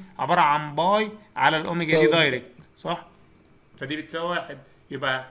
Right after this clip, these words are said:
Speaker 1: ال-، الاوميجا دي هتساوي الباي. هتلاقيني رقم واحد عوضت بالام بي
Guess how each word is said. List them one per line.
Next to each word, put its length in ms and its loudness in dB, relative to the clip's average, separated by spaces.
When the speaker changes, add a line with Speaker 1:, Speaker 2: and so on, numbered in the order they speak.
Speaker 1:
ال-، 600 -6
الاوميجا 400 -4
دي 100 -2
هتساوي 520 -6
الباي. 500 -6
هتلاقيني 340 -10
رقم 280 -8
واحد 320 -10
عوضت 560 -8
بالام 380 -12
بي 280 -10